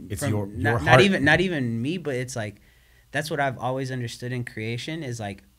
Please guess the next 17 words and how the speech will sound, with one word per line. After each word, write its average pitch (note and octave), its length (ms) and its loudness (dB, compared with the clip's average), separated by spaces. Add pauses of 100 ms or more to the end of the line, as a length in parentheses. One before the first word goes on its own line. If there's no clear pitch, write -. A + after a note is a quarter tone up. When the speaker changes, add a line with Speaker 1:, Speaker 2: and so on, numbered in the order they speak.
(160)
Speaker 2:
we're A#2+ 200 -8
vessels, B2+ 420 -6
so G#2 160 -10
the, G2 260 -12 (140)
the A#2 280 -6
inspiration B2+ 540 -6
comes B2 360 -8
through C#3+ 240 -8
me D#3 260 -4
if B2 160 -8 (120)
I'm, C3+ 320 -6 (180)
if A#2 120 -10
I'm C3+ 260 -4
open C3 420 -8
to D3+ 220 -8
it, - 160 -14 (200)
Speaker 1:
Mm. F#2+ 580 -4